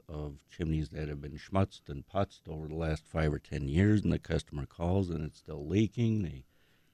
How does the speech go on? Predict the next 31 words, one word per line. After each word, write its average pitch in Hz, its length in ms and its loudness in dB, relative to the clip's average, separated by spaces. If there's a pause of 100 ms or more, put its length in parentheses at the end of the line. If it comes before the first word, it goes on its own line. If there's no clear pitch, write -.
can't 90 320 2
contact, 82 600 -2
they 85 140 -2
can't 82 280 -2
find 80 260 -2
the 76 60 -4
company 78 460 -8
that 69 220 -12
did 101 180 2
it 101 140 4 (140)
before, 101 600 0 (840)
and 80 720 -2 (180)
we 85 140 -4
have 78 240 0
to 80 80 -8
go 80 180 -2
in 78 140 0
there 78 360 0
and 76 480 -6
m-, - 120 -10
make 78 220 -6
sure 82 160 -4
that 76 160 -4
it's 76 160 -10
done 71 360 -8
right. 69 260 -12 (540)
A - 40 -10
lot 92 160 8
of 95 80 2
things 90 320 2
that, 78 320 0